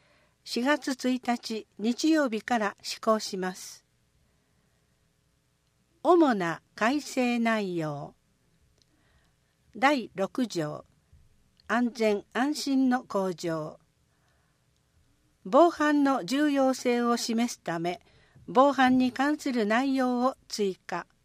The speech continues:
第十九条、行政運営。総合計画について、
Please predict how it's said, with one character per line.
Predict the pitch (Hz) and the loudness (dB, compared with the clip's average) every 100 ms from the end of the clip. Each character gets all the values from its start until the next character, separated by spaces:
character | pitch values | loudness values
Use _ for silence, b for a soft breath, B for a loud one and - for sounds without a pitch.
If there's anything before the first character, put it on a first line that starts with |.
| _ _ _ _ _ _ _ _ _ _ _ _ _ _ _ _ _ 220 | _ _ _ _ _ _ _ _ _ _ _ _ _ _ _ _ _ 0
第 | 285 294 220 - | 2 4 0 -6
十 | 170 285 320 | 0 2 2
九 | - 277 233 | 2 0 0
条、 | 165 165 147 151 - _ _ _ _ - | 0 0 0 -2 -8 _ _ _ _ 0
行 | 240 339 | 6 6
政 | 320 294 269 269 | 6 2 2 2
運 | 226 233 220 | 2 2 0
営。 | 202 190 180 - _ _ _ _ _ _ _ _ _ | 0 0 -4 -10 _ _ _ _ _ _ _ _ _
総 | - - 294 | 0 8 8
合 | 277 285 285 | 8 4 4
計 | 285 269 | 0 0
画 | - 208 202 | -2 -2 -2
に | 202 196 | -2 -2
つ | 233 | -4
い | 202 | -4
て、 | - 160 | -4 -4